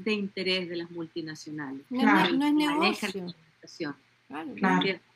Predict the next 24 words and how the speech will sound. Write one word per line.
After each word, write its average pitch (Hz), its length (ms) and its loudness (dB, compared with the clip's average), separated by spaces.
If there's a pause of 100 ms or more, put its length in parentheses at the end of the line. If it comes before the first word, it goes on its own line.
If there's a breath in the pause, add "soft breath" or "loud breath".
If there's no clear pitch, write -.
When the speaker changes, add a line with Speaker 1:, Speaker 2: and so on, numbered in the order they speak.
Speaker 2:
no. 269 460 -6
Speaker 3:
Oye, 269 580 4
Heidi, 277 460 4
cuéntanos 339 400 6
un 277 200 8
poco - 420 6 (320 loud breath)
de, 226 460 4
de 233 120 4
Miravalle, 233 680 4
aunque 240 500 4
es 220 120 2
que 226 120 4
yo 262 120 4
quiero 285 180 2
hablar 254 560 4
de 254 60 4
dos 302 260 0
temas, 330 260 4
Speaker 2:
Oye, 254 220 6
Speaker 3:
ahí 247 180 6
me, 262 100 4
Speaker 2:
espérame, 233 180 6
Speaker 3:
me 240 80 6
Speaker 2:
espérame, 294 260 2